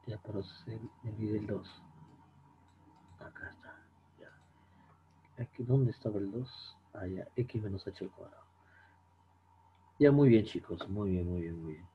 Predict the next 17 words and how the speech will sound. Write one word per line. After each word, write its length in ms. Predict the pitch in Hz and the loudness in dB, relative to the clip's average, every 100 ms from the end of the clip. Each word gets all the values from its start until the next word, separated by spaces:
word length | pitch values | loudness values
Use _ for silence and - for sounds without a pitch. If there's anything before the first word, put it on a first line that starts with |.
| - - - _ - | -20 -20 -20 _ 0
Entonces, 560 | 131 113 113 101 98 - - | 2 4 2 0 -6 -10 4
en 160 | 143 185 | 6 6
ese 180 | 208 | 6
aspecto, 600 | 214 - 208 - 202 262 - - | 2 6 4 8 6 4 -6 -20
solamente 520 | - - 175 175 180 175 | -8 6 6 8 6 6
identifico 480 | 147 135 160 160 | 6 4 4 2
quién 200 | 156 165 | 2 4
es 180 | 156 - - | 4 0 4
A, 180 | 160 160 | 8 8
B 180 | 156 | 8
y 100 | 143 | 8
C, 200 | 123 113 | 8 4
¿no? 240 | 104 175 - - - - - - | 6 2 -2 -20 -20 -20 -18 6
El 180 | 143 135 | 10 12
A 140 | 135 | 12
es 180 | 139 135 | 10 8
ocho, 380 | 175 - 302 | 4 6 0